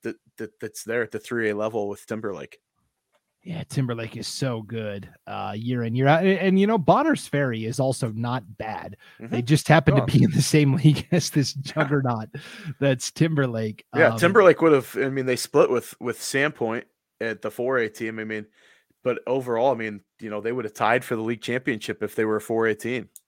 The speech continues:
Speaker 1: I mean, Timberlake and Sandpoint are right there neck and neck. So,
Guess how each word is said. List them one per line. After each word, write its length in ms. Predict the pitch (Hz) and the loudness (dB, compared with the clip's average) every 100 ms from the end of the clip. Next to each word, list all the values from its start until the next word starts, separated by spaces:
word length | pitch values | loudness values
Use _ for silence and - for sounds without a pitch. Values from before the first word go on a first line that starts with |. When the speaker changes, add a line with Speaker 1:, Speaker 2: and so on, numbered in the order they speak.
| _ 113 | _ -10
Speaker 1:
I 40 | |
mean, 180 | 107 101 | -8 -6
Timberlake 480 | - 113 113 107 107 | -6 -4 -2 -2 -6
and 100 | 104 | -6
Sandpoint 380 | 110 117 110 | -6 -6 -6
are 60 | 104 | -4
right 180 | 107 107 | -6 -4
there 160 | 107 | -4
neck 240 | 104 104 104 | -4 -6 -8
and 80 | 98 | -6
neck. 320 | 107 - - | -6 -8 -18
So, 400 | - - 92 | -18 -12 -12